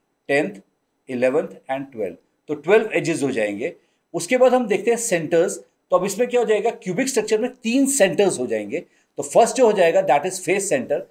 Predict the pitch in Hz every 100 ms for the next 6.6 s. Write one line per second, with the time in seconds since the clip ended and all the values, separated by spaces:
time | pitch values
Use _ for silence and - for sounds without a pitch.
0 | _ _ - 190 220 - 175 202 214 -
1 | 220 - - 151 123 156 165 165 147 139
2 | 139 175 147 151 - 156 151 - 135 156
3 | 165 160 170 180 - _ _ 107 147 165
4 | 226 175 - 143 160 202 - - 139 175
5 | 202 185 185 185 175 170 180 170 170 131
6 | 143 139 - 131 -